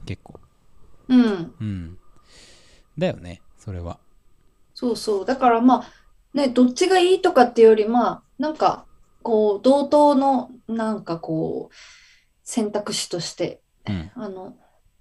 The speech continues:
Speaker 2: 結構確立した感じがありますよね。
Speaker 1: するする。
Speaker 2: 多分オンラインとか、あの、そのセルフのレジとか以外のことでも、まあ、
Speaker 1: うん。
Speaker 2: 結構そういうの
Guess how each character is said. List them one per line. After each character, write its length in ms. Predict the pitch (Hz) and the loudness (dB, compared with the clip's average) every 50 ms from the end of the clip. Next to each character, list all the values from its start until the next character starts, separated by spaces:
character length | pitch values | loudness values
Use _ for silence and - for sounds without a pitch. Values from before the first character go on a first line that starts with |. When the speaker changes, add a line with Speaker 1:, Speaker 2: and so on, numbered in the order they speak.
| _ _ _ _ _ | _ _ _ _ _
Speaker 2:
結 140 | - 220 - | -6 -4 -4
構 100 | 190 - | -6 -8
確 280 | - 202 170 - 208 | -8 -12 -6 -4 -4
立 320 | 190 - - - - 196 185 | -4 -4 -6 -14 -14 -12 -12
し 100 | - - | -10 -10
た 100 | 190 185 | -12 -12
感 240 | - 190 180 175 | -12 -12 -10 -10
じ 140 | 170 180 170 | -10 -10 -10
が 160 | 170 175 - - | -12 -12 -12 -12
あ 60 | - | -12
り 140 | 175 165 185 | -10 -8 -8
ま 140 | 180 175 175 | -8 -8 -10
す 180 | 170 - - - | -12 -14 -16 -18
よ 40 | - - | -18 -14
ね。 240 | 208 214 214 - _ _ _ _ | -12 -12 -12 -14 _ _ _ _
Speaker 1:
す 180 | - - 113 | -8 -8 -6
る 120 | 98 101 98 | -6 -6 -6
す 160 | - - 98 | -6 -8 -6
る。 220 | 92 87 82 - - - _ _ - - - 196 - _ | -6 -6 -8 -8 -12 -20 _ _ -20 -20 -20 -20 -8 _
Speaker 2:
多 80 | 220 214 | -4 -4
分 180 | 190 196 196 | -2 -4 -4
オ 40 | 208 214 | -2 -2
ン 80 | 220 | -2
ラ 120 | 226 226 220 | 0 0 0
イ 100 | 214 196 | -2 -4
ン 100 | 185 170 | -6 -10
と 120 | - 170 | -12 -14
か、 420 | - - 185 175 175 170 175 170 _ _ _ _ _ _ _ _ _ _ _ - _ - | -10 -6 -6 -6 -6 -6 -10 -14 _ _ _ _ _ _ _ _ _ _ _ -20 _ -12
あ 120 | 185 185 | -12 -10
の、 180 | 175 180 180 175 | -10 -12 -14 -12
そ 180 | - 202 190 | -8 -8 -8
の 300 | 185 180 180 175 180 185 | -6 -8 -8 -10 -12 -12
セ 180 | 170 - 220 196 | -8 -6 -2 -2
ル 100 | 196 190 | -2 -2
フ 140 | - 196 185 | -4 -10 -10
の 160 | 170 175 175 | -10 -8 -4
レ 120 | 185 190 | -4 -4
ジ 200 | 185 - 170 - | -4 -4 -10 -12
と 120 | - 180 - | -12 -10 -6
か 180 | 180 170 - - | -6 -6 -4 -4
以 120 | 170 208 | -6 -4
外 360 | 208 196 180 165 - - - _ | -2 -2 -2 -2 -6 -10 -14 _
の 180 | 190 190 185 - | -12 -10 -10 -10
こ 140 | - 220 | -8 -4
と 120 | 214 214 208 | -4 -2 -2
で 100 | 202 190 | -2 -6
も、 260 | 180 - 254 - _ _ _ _ | -8 -10 -12 -14 _ _ _ _
ま 120 | 226 233 | -6 -4
あ、 20 | 208 | -2
Speaker 1:
う 40 | 139 | 0
ん。 20 | |
Speaker 2:
結 200 | 127 123 247 247 | 0 -2 -2 -4
構 120 | - 175 165 | -8 -10 -10
そ 260 | - - 226 214 208 | -6 -4 -2 -2 0
う 20 | |
い 60 | 214 | -2
う 140 | 220 214 208 | -2 -6 -10
の 240 | 185 185 - - | -14 -16 -18 -20